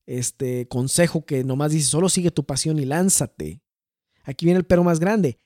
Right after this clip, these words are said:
El pero más grande es este. Nadie puede sustentar su economía de pura pasión. Nadie. ¿Sí? No importa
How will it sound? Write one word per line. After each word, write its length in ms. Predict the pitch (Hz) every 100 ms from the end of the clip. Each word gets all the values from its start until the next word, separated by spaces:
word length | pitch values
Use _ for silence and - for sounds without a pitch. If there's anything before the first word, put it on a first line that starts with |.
| _ _
El 140 | - 135
pero 180 | 196 247
más 180 | 262
grande 340 | 254 214 202 190
es 160 | 175
este. 540 | 285 330 - 135 90 _ -
Nadie 520 | 156 175 220 302 311
puede 320 | - 196 190
sustentar 580 | 180 190 - 156 - 156
su 140 | -
economía 640 | 202 233 254 262 156 160 190
de 100 | 185
pura 320 | - 139 123
pasión. 600 | - 165 - 240 359 254 _ _ _ _ _ _ 147
Nadie. 680 | 165 269 349 320 196 120 - _ _ _ _ _ _ _
¿Sí? 220 | - 185
No 80 | 202
importa 520 | 208 196 208 202 190